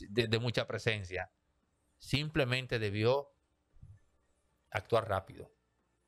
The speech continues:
pero no lo hizo. Digamos que se quedó dormido y eso le pasó factura.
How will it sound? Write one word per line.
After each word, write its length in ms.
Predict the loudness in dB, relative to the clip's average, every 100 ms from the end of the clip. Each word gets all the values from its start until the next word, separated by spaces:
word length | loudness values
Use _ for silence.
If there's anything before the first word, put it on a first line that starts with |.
| -2
pero 140 | 2
no 160 | 4 4
lo 100 | 4
hizo. 420 | 2 -2 -8 -10 _ _ _ _ _ _ _ _ 0
Digamos 420 | 2 2 -2 -2
que 400 | 2 4 4 0
se 180 | -2 0
quedó 240 | 2 2
dormido 600 | 4 2 2 0 0 -2 -6 -20 -20 _ _ _ _ _ _
y 140 | 0 0
eso 160 | 4
le 100 | 2
pasó 240 | 2 0 0
factura. 640 | -6 -2 0 0 -2